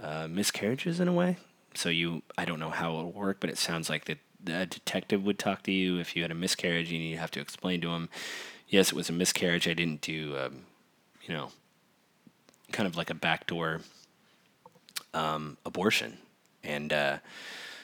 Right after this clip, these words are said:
I think that's terrible, you know, to go through something as bad as a miscarriage and then have to explain to somebody that, no, it really is a miscarriage, and then you could be considered a criminal for what happened to you,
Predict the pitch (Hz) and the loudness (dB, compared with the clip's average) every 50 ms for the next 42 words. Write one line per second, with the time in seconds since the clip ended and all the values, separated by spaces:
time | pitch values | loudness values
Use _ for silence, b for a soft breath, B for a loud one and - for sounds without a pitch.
0 | B B B B - 80 - - 82 82 - - 82 - - - - - 80 82 | B B B B -4 -2 -2 0 -2 -2 2 0 2 2 2 0 0 0 2 2
1 | 95 82 - 50 - - - - - 92 90 90 85 90 - - 87 - - 80 | 0 0 -2 -4 -14 -16 -12 -4 0 2 4 4 4 4 4 4 4 4 2 0
2 | - - 85 78 - 78 73 73 73 76 71 - - - 76 76 76 78 76 - | 0 0 -2 -2 -4 -4 -2 -2 -2 -4 -4 -4 0 2 4 4 4 2 0 -4
3 | 69 65 71 73 - - - 69 67 71 71 76 - - - - - - _ - | -6 -6 -4 -4 -4 -2 -2 -2 0 0 -2 0 -2 -2 -2 -4 -8 -14 _ -4
4 | 76 76 78 76 - 87 82 78 76 78 76 73 B B B B B B B - | -4 -2 -2 -2 -2 -2 0 0 0 -2 -4 -8 B B B B B B B 6
5 | 104 - - 90 80 - - - - 80 78 80 80 - 80 78 76 78 78 76 | 6 8 8 4 2 2 2 2 2 2 4 4 2 0 0 0 0 0 2 2
6 | 73 - 80 82 80 78 65 71 80 80 76 78 78 78 78 78 78 76 76 76 | 0 0 0 -2 0 -2 -2 -4 -6 -4 -4 -2 -2 -2 -2 -4 -4 -4 -2 -2
7 | - - 73 71 69 69 69 71 - - - 78 78 78 78 78 76 73 76 78 | -2 0 0 0 0 0 0 0 -2 -2 -2 -2 -4 -2 -2 -4 -4 -4 -6 -6
8 | - - - 85 78 78 80 - - 80 78 - - 78 71 76 71 - 71 - | -4 -2 -4 -2 0 -2 -2 -2 -2 -4 -2 0 0 0 0 -2 -4 -4 -4 -4
9 | - - - 110 101 101 90 78 73 - - - - _ - - - 85 80 73 | -2 2 4 4 4 4 2 0 -2 -4 -6 -10 -20 _ -12 -6 -4 -2 -2 0
10 | - - - 87 90 - - 82 76 73 71 71 71 67 64 | -2 0 2 2 0 0 0 -4 -4 -4 -4 -6 -6 -6 -10